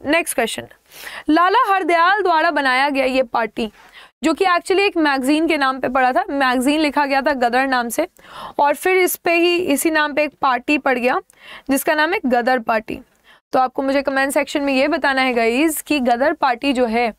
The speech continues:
ये कहाँ पे एस्टैब्लिश हुआ था। गदर पार्टी was established in which city या which place, which country, whatever you can say, let me know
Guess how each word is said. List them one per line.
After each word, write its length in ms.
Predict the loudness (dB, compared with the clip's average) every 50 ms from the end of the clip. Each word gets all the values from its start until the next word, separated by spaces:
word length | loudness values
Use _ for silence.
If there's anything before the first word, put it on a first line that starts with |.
| _ -18 -14 -12 -12 -10 -4 0
ये 140 | 0 0 0 0 -2
कहाँ 300 | -2 -2 0 0 0 -2
पे 120 | 0 -2 -4
एस्टैब्लिश 560 | -4 -2 -2 -2 -2 0 0 -2 -2 -2 -2
हुआ 100 | -4 -4
था। 160 | -2 -2 -4
गदर 300 | -2 0 0 0 0 0
पार्टी 500 | 0 0 0 -2 -2 -2 -4 -6 -6 -6 _ -16 -20 -20 -16 -4 -2
was 160 | 0 0 0
established 760 | -2 -4 -6 -2 0 2 2 0 0 0 0 0 0 -4 -10 -6 -4
in 180 | -2 -2 0
which 360 | 0 0 -2 -2 -4 -10 -14 -12 -10 -8
city 380 | -4 -4 -4 -4 -6 -10 -10 -12 _ _ _ _ -20 -20 -20 -10 -2 0
या 140 | 0 2 2
which 320 | 2 0 0 -2 -2 -10 _ -2 0
place, 380 | 0 2 2 0 0 -2 -4 -2 -2
which 220 | -2 -2 -4 -4
country, 440 | -2 -2 -2 -2 -2 -4 -4 -4 -4 -6 -8 -4
whatever 400 | -4 -4 -2 -2 -4 -2 -2 -2 -2
you 180 | -2 -2 -4
can 240 | -2 -2 -4 -6 -4 -4
say, 240 | -4 0 0 0 0 -2 -6 _ _ _ _ _ -20 -20 _ _ -2
let 220 | 0 0 0 0 -2
me 180 | -2 -2 -2
know 220 | 0 0 0 0